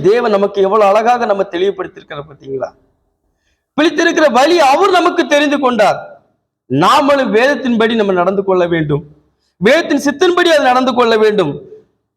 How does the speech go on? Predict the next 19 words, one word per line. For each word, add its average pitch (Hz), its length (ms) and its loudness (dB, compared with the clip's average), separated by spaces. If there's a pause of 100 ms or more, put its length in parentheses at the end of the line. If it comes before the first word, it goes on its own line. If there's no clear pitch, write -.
ஏனோ 320 260 2 (120)
தானோ 311 240 2
நம்ம 277 260 2
நடந்து 262 280 0
விட்டால் 247 360 0 (1200)
நாம் 185 180 2 (180)
எப்படி 240 240 -4 (100)
பிழைத்திருப்பது? 180 640 -2 (720)
எப்படி 349 260 -2
அவருடைய 254 280 0
ராஜ்யத்தில் 240 440 0
நாம் 190 220 -2
போவது? 165 440 0 (1000)
இன்னொரு 311 340 4
ராஜ்யம் 302 380 2
இருப்பது 349 320 0
அவர் 285 160 2
நமக்கு 277 240 -2 (120)
தெளிவாக 302 360 2